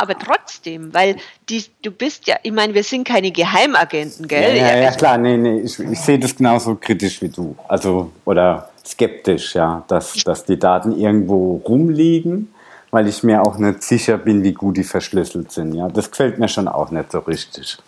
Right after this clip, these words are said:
Speaker 1: Ja, und das Absurde ist, wie
Speaker 2: Aber
Speaker 1: gesagt, ich hab nicht mal was, also du wahrscheinlich auch nicht,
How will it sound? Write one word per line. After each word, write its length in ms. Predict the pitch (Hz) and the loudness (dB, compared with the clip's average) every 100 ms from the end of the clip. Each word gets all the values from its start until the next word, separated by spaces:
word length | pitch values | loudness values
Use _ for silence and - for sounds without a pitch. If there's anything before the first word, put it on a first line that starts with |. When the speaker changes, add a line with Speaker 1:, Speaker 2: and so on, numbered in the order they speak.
| _ _ | _ _
Speaker 1:
Ja, 280 | 226 262 330 | 2 4 4
und 160 | 262 240 | 0 -4
das 140 | - | -2
Absurde 540 | - - - 302 403 - | -2 -2 -4 0 0 0
ist, 400 | 113 254 - - | 0 -2 -6 -6
wie 60 | |
Speaker 2:
Aber 180 | 202 185 | -2 0
Speaker 1:
gesagt, 360 | 202 247 254 277 | 0 -2 -2 -6
ich 160 | 240 240 | -2 -2
hab 260 | 254 - | -2 -4
nicht 240 | 294 285 - | -4 -4 -2
mal 300 | 208 208 196 | 0 0 0
was, 300 | 190 - - | -2 -4 -6
also 200 | 180 175 | -4 -4
du 120 | 180 | -2
wahrscheinlich 440 | 202 185 175 180 - | 0 4 2 4 2
auch 120 | 339 | 2
nicht, 100 | 240 | 0